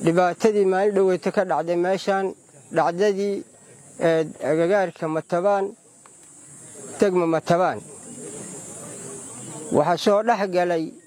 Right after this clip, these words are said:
Ilaahigii weynaay oo joojiyey iyo ciidamada dawladda, federaalka, kuwa booliiska, kuwa, ee, nabad sugidda.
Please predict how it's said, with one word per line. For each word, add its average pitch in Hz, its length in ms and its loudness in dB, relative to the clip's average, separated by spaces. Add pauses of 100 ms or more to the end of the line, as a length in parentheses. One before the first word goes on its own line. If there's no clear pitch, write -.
(140)
Ilaahigii 190 540 0 (120)
weynaay 185 460 0 (420)
oo 190 120 4
joojiyey 170 720 2 (360)
iyo 175 240 4
ciidamada 180 520 0 (240)
dawladda, 185 640 0 (840)
federaalka, 175 640 0 (440)
kuwa 208 240 4
booliiska, 175 580 -4 (480)
kuwa, 202 360 4
ee, 156 600 2
nabad 165 240 0
sugidda. 180 380 -2